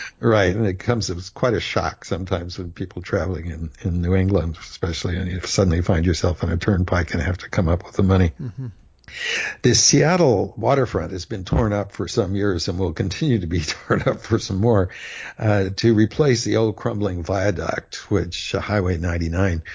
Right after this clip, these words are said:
Speaker 1: runs along the waterfront, very noisy and ugly. And it's a, a hazard because of earthquake damage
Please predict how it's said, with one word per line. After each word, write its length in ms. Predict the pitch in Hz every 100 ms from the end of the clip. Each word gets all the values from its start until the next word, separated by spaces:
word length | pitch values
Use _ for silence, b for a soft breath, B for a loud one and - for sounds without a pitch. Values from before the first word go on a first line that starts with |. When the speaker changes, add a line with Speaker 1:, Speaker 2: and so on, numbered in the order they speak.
| B B B
Speaker 1:
runs 280 | 98 92 90
along 280 | 98 85 85
the 80 | 85
waterfront, 580 | 90 95 87 - 85 85
very 220 | 98 98
noisy 480 | 92 92 90 92 80
and 160 | 76 -
ugly. 340 | 95 95 76 B B B B
And 220 | 107 90
it's 260 | 90 - -
a, 300 | 90 - -
a 100 | -
hazard 540 | 95 - 139 131 95 80
because 420 | 85 - 101 82
of 240 | 87 80 -
earthquake 440 | 139 151 110 80 90
damage 580 | 82 76 78 113 -